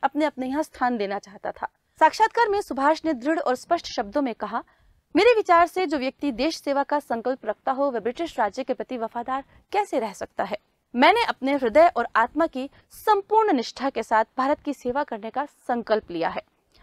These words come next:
अतः मुझसे ब्रिटिश सरकार के अधीन अफसरशाही का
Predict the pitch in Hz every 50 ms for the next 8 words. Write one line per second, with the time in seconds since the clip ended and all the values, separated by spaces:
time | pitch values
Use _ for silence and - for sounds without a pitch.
0 | - - 285 - 339 349 359 311 277 - - - 294 311 - - - _ - 294
1 | 311 415 440 392 - - 285 - - 269 285 277 - 285 - - 208 214 233 254
2 | 262 254 - _ - - - 339 - - 403 381 - - 285 247 233 277 254 -
3 | 202 208 233